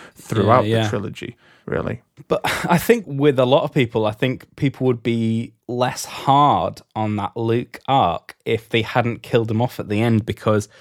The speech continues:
Speaker 2: if you look at it in the cold light of day, he never gets off that island. It's kind
Speaker 1: Mm.
Speaker 2: of a depressing way to deal with that character, because I think if they'd redeemed him at the end of that film, but then have him come back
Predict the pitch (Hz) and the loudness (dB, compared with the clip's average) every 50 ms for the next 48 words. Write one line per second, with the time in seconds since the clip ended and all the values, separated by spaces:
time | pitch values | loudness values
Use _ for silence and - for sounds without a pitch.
0 | - _ _ - - 135 135 - 147 139 131 131 151 151 - - 139 117 104 - | -20 _ _ -2 0 0 0 0 0 0 4 4 4 2 2 0 2 2 2 0
1 | - _ _ _ _ _ - 120 113 113 110 110 - - 123 117 110 107 110 107 | -2 _ _ _ _ _ -4 -4 -2 -2 -2 -4 -2 0 0 0 0 0 -2 -2
2 | 107 - 87 92 - - 117 117 107 92 - _ _ _ _ - 165 175 160 147 | -2 -4 -6 -8 -4 -2 -2 0 -2 -4 -6 _ _ _ _ -2 2 4 4 6
3 | 156 160 143 143 123 123 110 - - - 113 107 - - 98 92 - 104 107 101 | 6 4 4 2 2 2 0 0 2 0 0 0 0 -2 -4 -2 0 -2 -2 -2
4 | 95 85 82 87 92 - _ _ _ - 107 101 98 - - 110 113 165 160 139 | -2 -4 -6 -10 -12 -14 _ _ _ -8 -6 -6 -6 -4 -2 2 4 4 4 4
5 | 117 98 104 - - - - 113 - - 117 107 104 101 98 90 - _ _ _ | 2 -2 -4 -10 -12 -6 -6 -6 -4 -2 -2 0 0 -2 -4 -6 -8 _ _ _
6 | _ - 101 95 107 107 107 104 101 - - 107 95 92 92 _ _ - 107 - | _ -10 -4 0 2 2 2 0 -2 -4 -4 -4 -4 -4 -6 _ _ -16 -8 -4
7 | 113 107 101 104 101 98 - - - - 120 123 - - 117 117 101 110 117 117 | -2 0 0 0 -2 -4 -6 -8 -2 0 0 0 0 -2 -8 -8 -2 0 0 0
8 | 117 - 147 151 - 160 139 - - 143 135 135 127 - _ - - - - - | 2 0 -2 -2 -2 -2 -2 2 2 4 4 4 2 -2 _ -20 -20 -20 -20 -20
9 | _ _ _ _ _ - 135 139 143 123 156 175 190 196 190 - - 165 156 143 | _ _ _ _ _ -4 0 2 2 4 6 4 6 4 2 2 2 2 0 0
10 | - 131 127 131 135 131 131 123 123 113 113 117 110 90 - - 151 156 135 101 | 2 2 2 2 4 2 2 2 0 0 0 -2 -2 -2 -2 2 4 4 4 2
11 | 95 92 92 - _ _ _ _ - 131 131 120 123 123 113 110 143 135 117 127 | 0 -4 -8 -10 _ _ _ _ -8 -6 0 2 2 2 2 0 -2 -2 0 0
12 | 123 113 - - - 127 113 107 101 127 127 123 104 - - _ - - | -2 -4 -4 -2 0 0 0 2 2 4 4 4 2 0 -4 _ -20 -20